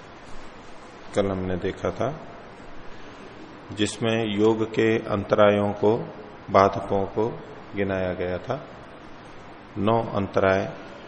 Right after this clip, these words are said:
योग के प्रतिपक्ष, योग के मल बताए गए थे। इनमें कुछ शारीरिक हैं और कुछ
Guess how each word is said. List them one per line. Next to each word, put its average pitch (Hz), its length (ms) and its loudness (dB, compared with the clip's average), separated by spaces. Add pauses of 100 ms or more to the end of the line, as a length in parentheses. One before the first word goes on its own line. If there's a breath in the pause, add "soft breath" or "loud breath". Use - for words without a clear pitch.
(160)
योग 101 400 4
के 98 180 2
प्रतिपक्ष, - 840 -2 (280)
योग 98 340 4
के 98 260 0
मल 104 320 4 (800)
बताए 95 300 2
गए 92 200 2
थे। 127 220 -4 (1300)
इनमें 107 220 2
कुछ 104 200 4
शारीरिक 101 580 2
हैं 123 500 -6 (420)
और 92 500 0 (240)
कुछ 98 120 0